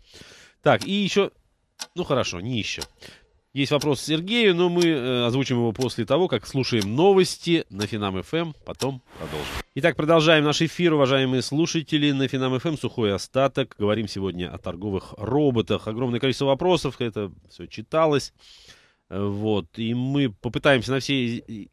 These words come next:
на все из них, да, ответить. Э, такой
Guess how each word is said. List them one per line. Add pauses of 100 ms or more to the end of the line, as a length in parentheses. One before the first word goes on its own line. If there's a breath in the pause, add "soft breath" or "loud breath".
на
все
из
них,
да, (720 soft breath)
ответить.
Э,
такой